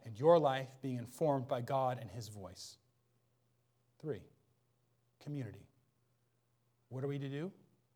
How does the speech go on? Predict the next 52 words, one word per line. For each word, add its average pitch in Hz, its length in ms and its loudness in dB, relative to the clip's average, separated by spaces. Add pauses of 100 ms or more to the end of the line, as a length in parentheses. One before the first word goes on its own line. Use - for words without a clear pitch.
(140)
We're 143 80 -6
to 143 60 -6
be 131 100 -8
the 127 100 -8
people 127 260 -10
of 117 80 -12
God 123 220 -4
together. 98 320 -20 (680)
Do 143 80 -10
you - 20 -4
know 165 60 -4
how - 20 -2
many 175 80 -4
commands 131 880 -8
have - 180 -18
the 113 60 -10
word 110 200 -12 (140)
"one 110 140 -12
another" 110 340 -12
in 127 80 -12
them? 139 180 -12 (1200)
One 123 140 -8
another, 147 280 -6
one 131 180 -8
another, 127 280 -8
one 120 180 -10
another, 120 280 -12
one 120 180 -12
another. 123 320 -10 (1160)
To - 100 -16
be 120 140 -8
a 113 40 -10
member 143 340 -4
of 139 100 -6
this 143 160 -12
church - 460 -16 (120)
is - 100 -14
take, 123 200 -10 (160)
to - 100 -12
take 120 160 -8
responsibility 123 720 -6
for 131 160 -10
the 110 80 -8
people 131 320 -12
of 113 80 -8
this 110 160 -12
church - 340 -14
and 104 100 -14
have 107 100 -10
them 101 160 -14
take 110 220 -14
responsibility 104 720 -16